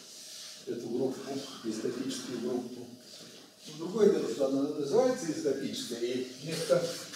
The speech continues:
матриц сигма, которые использовались, сигма-матрицы, да, которые использовались в квантовой механике для спина, да?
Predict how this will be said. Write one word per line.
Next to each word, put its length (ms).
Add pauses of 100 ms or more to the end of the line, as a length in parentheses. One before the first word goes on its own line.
(140)
матриц 480 (440)
сигма, 560 (240)
которые 400
использовались, 760 (880)
сигма-матрицы, 840
да, 320 (1120)
которые 340
использовались 680 (720)
в 160
квантовой 400
механике 460
для 260 (960)
спина, 520 (300)
да? 180